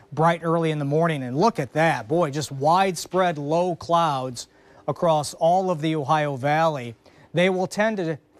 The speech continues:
thin out a little bit, especially off to the south. But by and large, much of our region, especially from near Louisville and points north, I think we're gonna hold on to those things.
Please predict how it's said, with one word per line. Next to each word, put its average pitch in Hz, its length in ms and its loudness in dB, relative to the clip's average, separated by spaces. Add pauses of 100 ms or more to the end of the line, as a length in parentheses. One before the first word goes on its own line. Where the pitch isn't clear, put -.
thin 202 200 2
out 190 180 4
a 170 40 0
little 180 320 0
bit, 147 180 -4
especially 165 580 -2
off 160 340 2
to 165 120 -2
the 139 100 -8
south. 135 640 0 (340)
But 135 160 -2
by 170 240 4
and 156 180 -2
large, 151 440 2
much 170 320 0
of 147 100 -2
our 165 340 2
region, 143 520 -2
especially 170 580 0
from 147 240 -2
near 151 220 2
Louisville 156 520 0 (400)
and 156 200 0
points 160 420 -2
north, 156 300 0
I 151 80 -4
think 202 160 -4
we're 185 80 0
gonna 165 200 2
hold 160 300 0
on 156 220 0
to 143 80 -2
those 127 320 -6
things. 131 500 -6